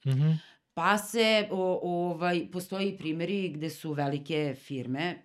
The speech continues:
Speaker 2: tog tipa propale.
Speaker 1: Mhm.
Speaker 2: Zato što vlasnici nisu bili spremni da delegiraju obaveze, nego prosto to je, to je tako kako je, nisu bili spremni na neke promene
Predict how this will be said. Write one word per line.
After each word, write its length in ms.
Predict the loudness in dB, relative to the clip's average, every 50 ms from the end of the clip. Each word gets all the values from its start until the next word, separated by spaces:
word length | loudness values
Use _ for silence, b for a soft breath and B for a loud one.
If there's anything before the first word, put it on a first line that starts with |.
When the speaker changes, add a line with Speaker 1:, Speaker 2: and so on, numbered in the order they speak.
| _ _
Speaker 2:
tog 220 | -12 -12 -12 -12
tipa 360 | _ -12 -12 -8 -6 -8 -8
propale. 600 | -8 -6 -8 -8 -8 -6 -4 -4 -4 -4 -6 -12 -16 _ _ b b b
Speaker 1:
Mhm. 340 | 2 2 2 2 2 2 2
Speaker 2:
Zato 420 | 0 0 0 0 0 0 -2 -4
što 480 | -4 -4 -4 -2 0 2 4 4 2 2
vlasnici 840 | 0 2 4 4 4 2 0 -2 -4 -4 -4 -4 -4 -2 0 0
nisu 320 | 2 2 0 0 -2 -6 -4
bili 220 | -2 0 0 -2
spremni 380 | -2 0 0 0 2 2 0 0
da 120 | -2 -2
delegiraju 840 | -2 -2 -2 -2 -2 -2 -2 -2 0 0 0 -2 -2 -2 -2 -4 -6 b b b b b b b b b b
obaveze, 680 | -10 -10 -8 -8 -6 -6 -6 -6 -6 -2 -2 -2 -2 -2 -6 -10 _ _ _ _ _ _
nego 260 | -4 -4 -2 -2 -4 -4
prosto 500 | -2 -2 -2 -2 -2 -4 -2 -2 -2 -2
to 300 | -2 -4 -2 0 0 0
je, 340 | 2 0 0 -2 -4 -6 -8 _ _ _ _ _ _ _ _ _ _ _ _ _ -14 -14 -14 -8
to 160 | 0 2 4 4
je 340 | 4 2 0 -2 -8 -14 -14 b b b b b b b b
tako 340 | -2 -2 -2 -2 -4 -10 -6
kako 340 | -6 -6 -6 -6 -8 -8 -4
je, 160 | 0 2 2
nisu 320 | 4 2 2 0 -4 -8
bili 240 | -6 -4 -2 -2 -2
spremni 560 | -4 -6 _ -2 0 2 2 2 2 0 0
na 220 | 0 0 0 0 2
neke 300 | 0 -2 -2 -4 -6 -6
promene 760 | -6 -6 -4 -2 0 0 0 0 0 0 2 2 0 0